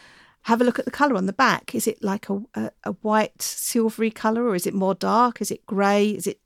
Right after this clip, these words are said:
very dark? And what's it doing? Are they stealing chips? Or are they wandering around on the beach, turning things over,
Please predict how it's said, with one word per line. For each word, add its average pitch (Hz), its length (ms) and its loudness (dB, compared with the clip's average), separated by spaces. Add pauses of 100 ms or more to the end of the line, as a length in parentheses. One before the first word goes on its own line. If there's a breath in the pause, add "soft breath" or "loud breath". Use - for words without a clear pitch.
(340)
very 190 380 2
dark? 202 460 0 (580 soft breath)
And 240 140 4
what's 320 200 0
it - 80 -8
doing? 175 440 0 (380)
Are 196 100 2
they 202 460 2 (560)
stealing 190 380 2
chips? - 400 -2 (420 soft breath)
Or 233 120 6
are 254 120 6
they 240 300 4 (140)
wandering 277 400 4
around 226 320 2
on 220 100 2
the 220 80 0
beach, - 540 -2 (320)
turning 240 480 4
things 226 340 2
over, 196 600 0